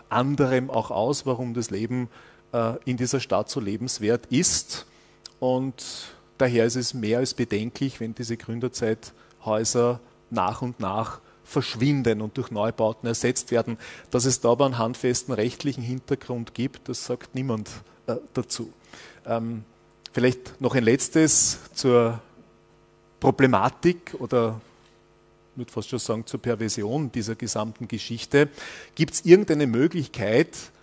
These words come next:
aus einem Gründerzeitviertel rauszukommen? Also jetzt nicht örtlich, ich bleibe mit dem Haus in der Gegend, aber,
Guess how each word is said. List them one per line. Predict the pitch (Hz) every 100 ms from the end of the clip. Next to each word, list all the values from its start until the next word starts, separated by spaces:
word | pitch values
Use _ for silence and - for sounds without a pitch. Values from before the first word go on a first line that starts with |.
| _ _ -
aus | 135 139
einem | 127 120 110 - -
Gründerzeitviertel | 120 131 214 202 113 - 110 113 - 127 131 - 160 170 170 156 - _ _ _ -
rauszukommen? | 113 107 117 160 - 185 143 - 110 101 92
Also | 98 117
jetzt | 117 -
nicht | 135
örtlich, | 101 104 - - 151 123
ich | -
bleibe | 110 - 123
mit | 101 -
dem | 113
Haus | 101 113 131
in | 131
der | 117
Gegend, | - 107 156 175 139
aber, | 120 139